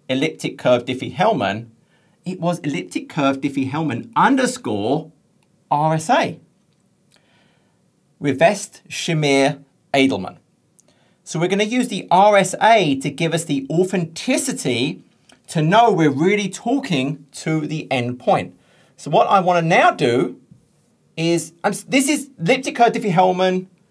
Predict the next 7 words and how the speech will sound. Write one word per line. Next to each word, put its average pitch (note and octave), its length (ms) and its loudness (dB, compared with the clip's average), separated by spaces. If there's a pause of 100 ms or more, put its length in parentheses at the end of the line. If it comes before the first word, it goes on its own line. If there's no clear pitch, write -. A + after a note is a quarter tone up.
(180)
ephemeral G3 460 4
is F3 120 4
not F3+ 280 2
changing. B2 440 0
We're C3 140 -4
not G#3 180 0
changing G3 460 -4